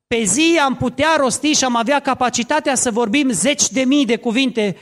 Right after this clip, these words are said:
femeile mai mult, bărbații mai puțin. Citind într-o carte am, um, citit așa că cineva a întrebat pe Domnul:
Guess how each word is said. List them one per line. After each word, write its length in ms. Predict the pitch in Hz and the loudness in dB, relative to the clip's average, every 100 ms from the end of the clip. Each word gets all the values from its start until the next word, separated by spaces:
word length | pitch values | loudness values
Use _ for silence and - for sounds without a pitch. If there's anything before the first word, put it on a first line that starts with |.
| - | -14
femeile 500 | - 247 254 320 294 | -4 0 0 2 2
mai 200 | 262 240 | 0 0
mult, 380 | 240 311 320 269 | 2 2 2 0
bărbații 800 | 202 226 196 277 269 - 220 185 - - | 0 2 2 2 0 -2 -2 -2 -6 -4
mai 240 | 220 233 | -2 -2
puțin. 640 | 202 208 - 233 165 104 - _ _ _ _ - | -2 -2 0 0 0 -4 -14 _ _ _ _ -14
Citind 320 | - 156 190 | -8 -2 0
într-o 200 | 185 160 | 2 0
carte 260 | 170 175 160 | 0 0 0
am, 220 | 156 151 | 2 2
um, 480 | 139 139 131 123 - _ _ | 0 0 -2 -4 -12 _ _
citit 340 | - 160 190 180 | -8 -4 -2 0
așa 320 | 165 196 190 | 0 0 -2
că 420 | 190 156 170 214 - _ - | -2 -2 0 -2 -6 _ -8
cineva 480 | 175 160 151 190 | -2 -2 0 0
a 20 | 175 | 0
întrebat 840 | 170 165 151 143 202 - - - _ | 0 -2 -2 0 -2 -4 -16 -20 _
pe 120 | - | -4
Domnul: 500 | 170 214 190 165 143 | 0 2 2 2 0